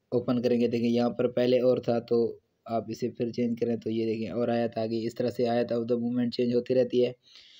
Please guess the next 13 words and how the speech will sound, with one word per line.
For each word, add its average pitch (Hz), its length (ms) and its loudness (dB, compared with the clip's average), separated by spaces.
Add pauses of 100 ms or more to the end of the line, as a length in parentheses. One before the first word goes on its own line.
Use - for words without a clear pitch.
(200)
और 127 100 2
यहाँ 135 240 4
पर 139 140 4
आपके 139 260 2
फ्लैशेस 135 480 2
हैं। 135 120 2
फ्लैशेस 143 380 2
मतलब 131 360 0
वो 123 100 2
पिक्चर्स 135 600 0 (520)
जो 123 200 4
ये 123 180 4
देखें 113 400 0